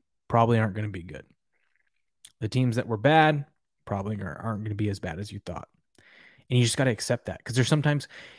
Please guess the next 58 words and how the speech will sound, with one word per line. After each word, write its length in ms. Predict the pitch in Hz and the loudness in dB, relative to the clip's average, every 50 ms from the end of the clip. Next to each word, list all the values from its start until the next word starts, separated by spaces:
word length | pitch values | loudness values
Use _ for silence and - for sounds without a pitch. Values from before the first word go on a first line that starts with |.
| - - | -6 -2
and, 140 | - 156 170 | 0 0 2
you 80 | 185 175 | 4 4
know, 140 | 175 160 | 4 4
there's 200 | 139 143 185 190 190 | 4 4 4 4 6
gonna 140 | 220 202 180 | 6 6 6
be 100 | 165 147 | 4 4
teams 220 | - 135 117 113 | 4 2 2 4
like 140 | 120 110 113 | 2 2 2
the 60 | 117 | 2
Chiefs. 520 | - - - 131 123 117 - - - - - - | 2 4 4 4 4 4 2 -4 -8 -10 -8 -2
You 100 | 127 117 | 0 2
know, 100 | 107 101 | 2 2
the 60 | 98 | 2
Chiefs 320 | - - 135 131 120 - - | 2 4 4 4 4 0 -2
are, 480 | - 117 110 107 107 107 104 104 104 - _ _ - | 2 4 6 6 6 6 6 4 2 -2 _ _ -10
are, 160 | 101 104 101 - _ | -8 -8 -8 -8 _
you 140 | - 117 104 | -6 -4 -4
know, 120 | 90 - - - | -4 -6 -10 -6
for 140 | - 127 117 | -2 0 2
the 40 | |
last 220 | 107 107 110 104 - | 4 2 2 2 0
few 100 | - 107 | 0 0
years, 300 | 107 107 104 101 98 - - | 2 2 2 0 -2 -4 -4
they're 120 | 120 117 | -4 -2
always 280 | 110 110 113 110 107 104 | 0 2 2 2 2 0
in 60 | 104 | 0
the 60 | 104 | -2
top 360 | 107 - 107 104 104 101 - - | 0 2 2 2 2 0 -2 -4
and 80 | 107 | -4
they're 100 | 104 104 | -4 -2
always 220 | 101 101 101 98 101 | -2 -2 -4 -4 -4
good. 160 | 117 - - _ - | -4 -6 -6 _ -4
Okay, 260 | 113 107 107 104 104 - - - - _ - | 0 2 2 2 2 0 -6 -20 -12 _ -4
they 60 | 113 | -4
struggled 320 | - - - 147 147 143 123 | 4 8 10 10 10 10 8
a 20 | |
little 160 | 117 113 113 | 8 8 8
bit 140 | 107 113 98 | 6 4 4
last 280 | 101 113 123 131 123 - | 6 6 6 6 6 4
year, 80 | 113 | 2
especially 300 | 110 107 - 120 - - | 2 2 0 -2 -2 -2
in 80 | 104 101 | -4 -4
the 60 | 98 | -4
beginning, 480 | 101 104 104 117 127 120 104 113 123 - _ _ _ _ _ _ _ _ _ _ _ _ _ _ _ _ _ _ - - | -4 0 4 6 6 6 6 2 0 -4 _ _ _ _ _ _ _ _ _ _ _ _ _ _ _ _ _ _ -10 -6
and 140 | - 120 113 | -4 -4 -2
stuff 200 | - - 139 127 | 0 0 0 2
like 120 | - 131 - | 2 2 2
that 120 | 127 107 | 2 2
happens. 480 | 104 113 135 135 - - - - - - - - - - - - | 2 2 2 0 0 -4 -14 -16 -18 -20 -20 -20 -20 -20 -18 -8
So 140 | - - 139 | -2 2 4
you 160 | 143 143 143 | 6 6 6
just 180 | 143 147 135 - | 4 4 2 2
gotta, 180 | 156 143 135 | 2 0 0
you 180 | 95 123 127 123 | 0 -2 -2 0
gotta 340 | 117 139 135 139 156 147 - _ _ _ _ _ _ _ _ _ | 2 2 2 4 2 0 -2 _ _ _ _ _ _ _ _ _
try 460 | - - - - - 131 120 127 131 | -10 -8 -6 -4 -2 -2 0 0 0
your 380 | 135 135 - 123 123 120 107 98 - _ _ - | 0 0 0 0 2 2 2 0 -4 _ _ 8
best 460 | 139 127 127 107 98 - - - - | 10 10 10 8 4 2 -4 -6 -6